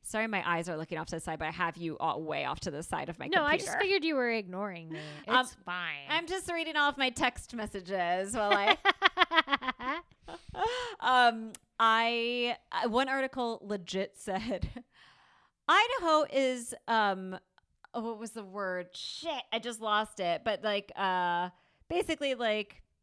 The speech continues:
Speaker 1: it's really not that haunted. Like, uh, you
Speaker 2: Mm,
Speaker 1: know,
Speaker 2: mm-hmm.
Speaker 1: like, un-, unfortunately, like, it's one of the lesser haunted places. I'm like, "Oh, come on, we just ran into this with Ohio.
Speaker 2: Yeah.
Speaker 1: Don't do this to me.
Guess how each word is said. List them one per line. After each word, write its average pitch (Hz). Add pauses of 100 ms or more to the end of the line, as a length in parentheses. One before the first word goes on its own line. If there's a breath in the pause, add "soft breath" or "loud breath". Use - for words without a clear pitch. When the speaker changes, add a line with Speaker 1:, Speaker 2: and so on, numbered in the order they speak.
(160)
Speaker 1:
it's 349
really 339
not 214
that 135
haunted. - (160)
Like, 247
uh, 262
you 240
Speaker 2:
Mm, 247
Speaker 1:
know, 247
Speaker 2:
mm-hmm. 240
Speaker 1:
like, 233 (300 soft breath)
un-, 320
unfortunately, 320
like, 254 (100)
it's 554
one 339
of 330
the 311
lesser 277
haunted 277
places. 285
I'm 277
like, 269
"Oh, 262
come 220
on, 185
we 190
just 233
ran 202
into 185
this 185
with 175
Ohio. 170
Speaker 2:
Yeah. 440
Speaker 1:
Don't 220
do 196
this 170
to 185
me. 170